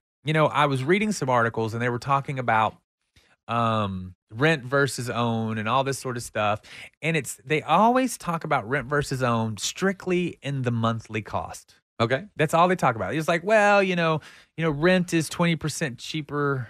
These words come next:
Speaker 1: um, here. So let's just say it's two thousand, so twenty percent is four hundred bucks. So you're spending sixteen hundred dollars in rent, two thousand dollars in a house payment," right? Um, you know, "Oh, and you may,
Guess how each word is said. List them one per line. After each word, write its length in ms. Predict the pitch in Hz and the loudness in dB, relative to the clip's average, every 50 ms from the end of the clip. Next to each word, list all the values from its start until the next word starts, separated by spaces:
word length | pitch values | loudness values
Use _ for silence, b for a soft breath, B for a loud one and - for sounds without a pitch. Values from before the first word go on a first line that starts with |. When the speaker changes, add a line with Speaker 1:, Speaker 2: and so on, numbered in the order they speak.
| - _ _ - | -12 _ _ -4
Speaker 1:
um, 500 | 131 135 131 127 123 120 120 117 110 113 110 | -2 0 2 2 2 2 0 0 -2 -4 -8
here. 480 | - - - - 156 147 139 131 131 131 | -12 -12 -6 -2 0 0 2 2 0 0
So 160 | - - 143 | 0 -2 -4
let's 200 | 135 139 143 - | -2 -4 -4 -6
just 120 | - 143 - | -8 -6 -4
say 100 | 147 139 | -4 -4
it's 140 | 131 - | -4 -4
two 160 | - - 147 135 | -6 -6 -4 -2
thousand, 540 | - 131 123 120 123 120 - 127 123 120 - | 2 2 2 2 2 0 -4 -6 -8 -8 -10
so 80 | - | -10
twenty 200 | 120 - 127 123 | -8 -6 -4 -4
percent 360 | 120 - - - 131 120 120 - | -4 -6 -6 -6 -4 -4 -6 -8
is 40 | |
four 220 | - - - 123 120 | -10 -4 -2 0 2
hundred 140 | 120 117 110 | 2 0 2
bucks. 400 | 113 117 113 113 113 110 - - | 2 4 4 4 4 2 0 -4
So 80 | - 127 | -2 -2
you're 180 | 123 117 117 | -2 -2 -2
spending 300 | 113 - - 131 123 120 | -4 -6 -6 -6 -6 -6
sixteen 320 | - - 147 135 - - 127 | -6 -6 -8 -8 -6 -4 -2
hundred 120 | 120 117 | 0 0
dollars 300 | 113 110 110 110 110 107 | 2 2 2 2 0 -2
in 120 | 110 104 | -4 -4
rent, 360 | 101 104 104 101 101 101 98 - B B B B B B B | -2 -2 -2 -2 -2 -4 -8 -10 B B B B B B B
two 140 | - 151 135 | -4 -2 2
thousand 320 | 139 131 123 117 117 117 | 4 4 4 4 2 2
dollars 280 | 117 110 110 110 110 117 | 2 4 4 2 2 0
in 80 | 113 | -2
a 40 | 107 | -2
house 280 | 107 113 107 101 104 - | -2 -2 -2 -4 -4 -6
payment," 400 | - 113 104 98 98 101 95 - - | -4 -4 -4 -2 -2 -4 -6 -6 -4
right? 240 | 120 120 120 110 - _ _ - B B B B B B B | -2 -2 -2 -4 -6 _ _ -20 B B B B B B B
Um, 420 | - 147 147 143 139 135 131 127 143 | 0 2 2 4 4 2 2 0 0
you 60 | 170 | 2
know, 140 | 180 175 170 185 | 2 4 4 4
"Oh, 160 | 208 214 208 | 4 4 4
and 240 | 208 196 196 196 196 | 2 0 0 0 0
you 80 | 202 190 | 0 0
may, 260 | 185 190 180 165 | -2 -2 -4 -6